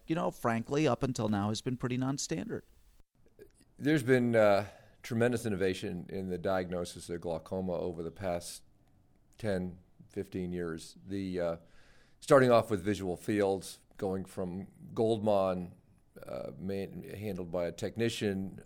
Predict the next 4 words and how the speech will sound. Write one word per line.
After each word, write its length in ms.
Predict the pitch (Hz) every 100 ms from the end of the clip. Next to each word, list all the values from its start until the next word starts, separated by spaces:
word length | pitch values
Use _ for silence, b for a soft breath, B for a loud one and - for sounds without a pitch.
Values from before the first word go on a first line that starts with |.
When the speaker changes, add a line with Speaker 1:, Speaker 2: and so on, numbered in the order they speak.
| -
Speaker 2:
onto 800 | 90 92 92 - 98 95 90 87 b b b b -
automated 460 | 131 123 117 104
perimetry, 1040 | - - 110 107 - 107 101 95 95 85 -
uh, 300 | 82 90 87